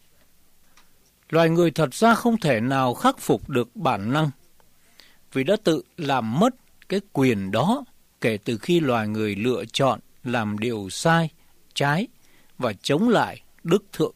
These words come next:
Đế, Đấng đã tạo ra tất cả. Loài người đã sống đau khổ vì không thể khắc phục chế ngự được sức mạnh tội lỗi trong lòng người phát ra. Chúa Cứu Thế Giêsu đã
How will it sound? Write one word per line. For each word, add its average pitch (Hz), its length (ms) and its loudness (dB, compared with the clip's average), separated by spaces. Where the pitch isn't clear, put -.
Đế, 170 420 0
Đấng 180 360 0
đã 151 220 2
tạo 131 340 0
ra 135 240 -2
tất 202 240 -2
cả. 107 200 -6
Loài 156 180 4
người 165 220 2
đã 185 140 2
sống 247 300 0
đau 220 240 6
khổ 110 460 2
vì 123 100 2
không 196 220 2
thể 113 160 -2
khắc 233 300 -2
phục 107 260 -2
chế 175 260 2
ngự 160 320 0
được 160 320 0
sức - 280 -4
mạnh 110 280 -2
tội 127 260 0
lỗi 139 340 -2
trong 165 220 2
lòng 110 300 4
người 104 220 0
phát 175 300 -2
ra. 120 220 -6
Chúa 214 200 4
Cứu 226 240 0
Thế 233 140 4
Giêsu 165 600 2
đã 185 140 0